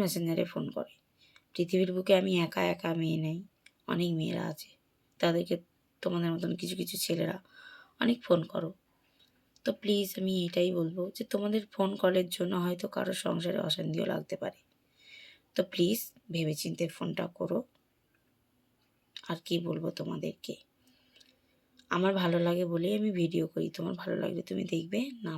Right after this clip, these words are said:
ভালো লাগলে তুমি দেখবে না, বুঝেছো? তো টাটা,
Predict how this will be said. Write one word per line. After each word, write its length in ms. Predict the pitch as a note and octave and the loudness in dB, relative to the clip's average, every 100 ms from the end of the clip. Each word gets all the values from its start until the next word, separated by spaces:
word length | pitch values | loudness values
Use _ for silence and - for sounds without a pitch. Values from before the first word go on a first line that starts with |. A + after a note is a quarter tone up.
| D#3+ | -6
ভালো 140 | D#3 D3+ | -6 -8
লাগলে 200 | D3+ F#3+ G3 | -8 -10 -8
তুমি 140 | G#3 G#3 | -8 -6
দেখবে 300 | F#3+ - - - | -8 -8 -12 -12
না, 60 | - _ _ _ _ _ _ _ _ _ _ _ _ _ _ _ - _ - | -14 _ _ _ _ _ _ _ _ _ _ _ _ _ _ _ -20 _ -2
বুঝেছো? 420 | G#3+ A#3+ C4 C4+ C4 - _ _ _ _ _ _ - | 6 8 6 4 -2 -4 _ _ _ _ _ _ -2
তো 60 | - - | 0 0
টাটা, 260 | A3 - | -2 -4